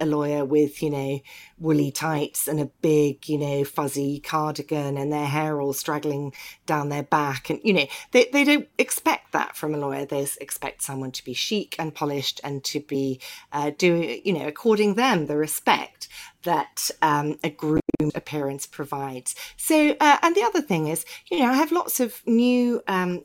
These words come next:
graduates, absolute top graduates coming in, and they come from all sorts of different, uh,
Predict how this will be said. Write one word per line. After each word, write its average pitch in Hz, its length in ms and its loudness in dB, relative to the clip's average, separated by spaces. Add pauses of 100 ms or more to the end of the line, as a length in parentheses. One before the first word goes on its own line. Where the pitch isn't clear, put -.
graduates, - 680 0
absolute 202 400 -2
top - 180 -4
graduates - 520 -6
coming 226 420 2
in, 135 320 -10 (400)
and 202 320 4 (100)
they 220 120 0
come 233 280 2
from 233 300 -4
all 349 180 2
sorts - 320 -4
of 175 320 -6
different, 196 640 -2 (300)
uh, 151 260 0